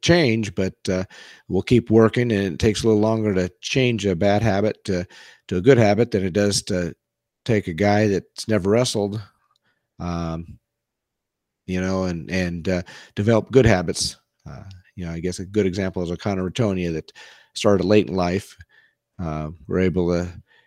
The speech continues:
get a hold of him right away and tr-, uh, train him with good habits and, and stuff. And so, but, uh, you know, we'll keep working on her. She's young, just a freshman. Um, we expect a lot of great things. Uh,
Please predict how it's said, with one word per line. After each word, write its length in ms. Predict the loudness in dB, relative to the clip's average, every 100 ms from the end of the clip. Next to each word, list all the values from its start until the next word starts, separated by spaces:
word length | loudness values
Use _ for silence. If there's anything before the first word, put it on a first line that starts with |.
| _ _ _ _ 2
get 120 | 4
a 40 | 6
hold 180 | 4
of 20 | 4
him 60 |
right 140 | 4 4
away 360 | 6 6 4
and 200 | 2 -4 -12
tr-, 120 | -16 -14 -8
uh, 160 | -6 -4
train 260 | -2 -2
him 80 | 0
with 160 | -4 0
good 160 | 2
habits 480 | 2 0 -2 -6 -10
and, 260 | -12 -16 -20 -20 -20 _ -16
and 180 | -14 -12
stuff. 400 | -8 -6 -6 -10
And 180 | -12 -14 -20 -20 _ _
so, 480 | -12 -6 -4 -4 -8 _ _ _ _
but, 300 | 2 2 2
uh, 200 | 2 2 -2 -10 -20 _
you 140 | -4 -2
know, 140 | -2 -6 -10 -6
we'll 120 | 0
keep 240 | 0 2
working 260 | 2 2 0
on 120 | 0
her. 140 | 0
She's 260 | -2 -2 0
young, 240 | 0 0
just 180 | -4 -6
a 40 | -4
freshman. 600 | -2 -2 -4 -8 -8 -12 -20 -14
Um, 380 | -10 -8 -10 -14 -20 _ _ _
we 120 | -12 -10
expect 380 | -4 -2 -2
a 40 | -2
lot 160 | -2
of 60 | 0
great 280 | 0 0 -2
things. 380 | -6 -6 -12 -20 -20 -20 -20 -20 _ -8
Uh, 440 | -4 -4 -4 -6